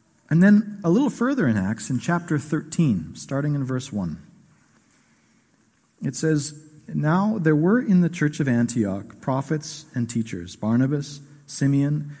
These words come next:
who was called Niger, Lucius of Cyrene, Manaen, a lifelong friend of Herod the Tetrarch." So these are some of the leaders that were there.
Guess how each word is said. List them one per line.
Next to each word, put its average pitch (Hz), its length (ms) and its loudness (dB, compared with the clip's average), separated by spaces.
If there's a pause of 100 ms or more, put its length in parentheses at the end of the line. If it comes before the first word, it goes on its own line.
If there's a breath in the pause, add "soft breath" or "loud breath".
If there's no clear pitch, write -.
(140 loud breath)
who - 120 -6
was 113 100 -4
called 120 240 -4
Niger, 104 480 -2 (140)
Lucius 147 480 0
of 135 80 -6
Cyrene, 127 600 0 (220 loud breath)
Manaen, 143 540 4 (240 loud breath)
a 120 80 -2
lifelong 151 500 2
friend 123 480 -2
of 107 100 -6
Herod 123 480 0
the 113 80 -6
Tetrarch." - 480 -6
So 131 100 -4
these 147 180 6
are 147 60 0
some 147 200 0
of 139 60 2
the 123 80 2
leaders 120 460 4
that 101 160 -10
were 120 140 -6
there. 95 340 -2